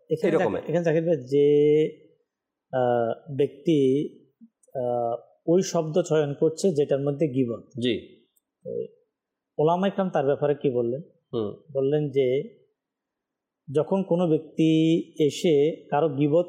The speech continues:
Speaker 1: করে, তখন ওই লোক যিনি শ্রবণকারী, তো সে যাতে করে তাকে অপছন্দ করে। আচ্ছা, কেন অপছন্দ করে?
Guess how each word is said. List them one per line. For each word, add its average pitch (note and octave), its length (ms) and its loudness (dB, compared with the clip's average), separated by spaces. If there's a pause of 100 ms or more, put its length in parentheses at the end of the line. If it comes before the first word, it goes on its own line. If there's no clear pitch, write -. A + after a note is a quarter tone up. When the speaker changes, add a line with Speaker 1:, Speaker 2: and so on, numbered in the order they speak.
Speaker 1:
করে, C#3+ 240 0 (800)
তখন D#3+ 520 0 (1200)
ওই A3 280 4
লোক D#3 240 2 (560)
যিনি D#3+ 260 0
শ্রবণকারী, E3+ 800 2 (1160)
তো C#3+ 60 2 (340)
সে F3+ 600 0 (880)
যাতে D#3+ 200 0
করে G3+ 280 2
তাকে G3 220 0
অপছন্দ D3 480 0
করে। A#2+ 220 -4
আচ্ছা, - 800 -8
কেন F3+ 180 -2
অপছন্দ G3+ 520 0
করে? G#3+ 240 0